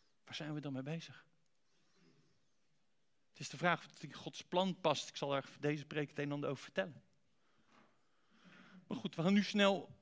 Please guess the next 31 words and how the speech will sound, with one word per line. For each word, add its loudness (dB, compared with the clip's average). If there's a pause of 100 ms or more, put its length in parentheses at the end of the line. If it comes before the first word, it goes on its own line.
(140)
Gods -2
woord 4
open 4
doen. 2
Dat -12
is -10
de -6
volgende 4
dia. 8 (1300)
Die -10
hele 2
bekende -2
geschiedenis, -4
Johannes -4
tien, -4 (140)
vers -14
één -2
tot -14
en -6
met -6
achttien. 0 (540)
En -12
ik -10
lees 2
hem 0
met -4
u -4
uit -4
de -6
herziene -2
statenvertaling. 2